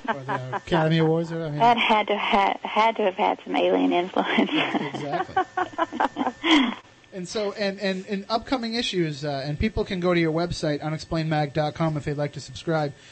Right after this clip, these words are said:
Speaker 1: But in upcoming issues, uh, are you hoping to bring in a lot of reader accounts as well, such as what Fate does?
Speaker 2: Yes, y-, I would. I would love to have, uh, readers submit their stories and even photographs if they've caught anything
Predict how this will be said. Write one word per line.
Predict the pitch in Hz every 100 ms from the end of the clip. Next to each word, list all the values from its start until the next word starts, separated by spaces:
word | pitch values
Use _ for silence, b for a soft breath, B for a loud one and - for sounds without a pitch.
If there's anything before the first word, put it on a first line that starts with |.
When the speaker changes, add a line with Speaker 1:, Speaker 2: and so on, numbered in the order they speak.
| B B
Speaker 1:
But | 190 196
in | 196
upcoming | 220 214 269 226 202
issues, | 220 185 156 139 143
uh, | 135 127 127 - - - - - - -
are | 170
you | 175 202
hoping | 214 214 208
to | 202 190 175 175
bring | 165 196
in | 185
a |
lot | 180 185 185
of | 165
reader | 185 185
accounts | 180 190 185 185
as | 160
well, | 170 180 202
such | 202 180 -
as | 156
what | 165
Fate | 151 175 180
does? | 196 202 - - - - - B B B B -
Speaker 2:
Yes, | 311 233 -
y-, | 277 226 -
I | 233
would. | 240 269 240
I | 202
would | 208 202
love | 202 214
to | 202
have, | - 175 180 - -
uh, | 190 175 -
readers | 185 185 180 180 -
submit | 180 185
their | - 180
stories | - 180 175 190 196 -
and | 175 170 170 -
even | 196 202 185
photographs | - 190 196 175 175 - 196
if | -
they've | 196 185 -
caught | - 190 190
anything | 190 190 - 190 190 190